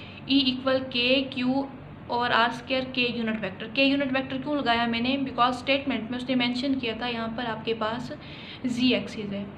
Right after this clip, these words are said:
ठीक। अब values put करें, आपको पता है के की value होती है नाइन मल्टीप्लाई टेन की पावर नाइन और Q आपको data में ही given है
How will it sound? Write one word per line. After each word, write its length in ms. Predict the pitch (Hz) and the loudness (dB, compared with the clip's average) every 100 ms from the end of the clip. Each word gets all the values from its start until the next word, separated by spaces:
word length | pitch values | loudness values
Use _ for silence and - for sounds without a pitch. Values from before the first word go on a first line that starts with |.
| - | -6
ठीक। 240 | 262 277 - - - - - - | -4 -4 -8 -16 -16 -16 -12 4
अब 240 | 254 254 320 | 6 6 4
values 260 | 269 254 285 | 2 2 0
put 220 | 311 311 | -6 -4
करें, 300 | 302 294 302 | 0 2 2
आपको 300 | 220 233 - | 0 0 -2
पता 220 | 254 262 | -4 -2
है 160 | 285 294 | 2 2
के 200 | 285 269 | 2 0
की 160 | 269 277 | 2 0
value 240 | 262 269 | 0 0
होती 140 | 262 | 0
है 220 | 262 269 254 | 0 0 2
नाइन 360 | 233 240 269 | 2 2 2
मल्टीप्लाई 460 | 254 233 233 240 233 | 2 2 -2 -2 -2
टेन 280 | 233 240 254 | -2 0 0
की 60 | |
पावर 320 | - 226 226 233 | 0 0 0 0
नाइन 400 | 214 208 254 - - - - - - | -2 -2 -2 -6 -10 -14 -16 -14 -6
और 420 | 220 220 220 226 226 | -4 -2 0 0 0
Q 180 | 269 285 | 0 2
आपको 360 | 226 226 233 262 | 4 4 4 2
data 280 | 214 220 | 2 0
में 100 | 247 | 0
ही 120 | 285 269 | 2 0
given 280 | 277 277 | 2 4
है 200 | 277 285 | 4 2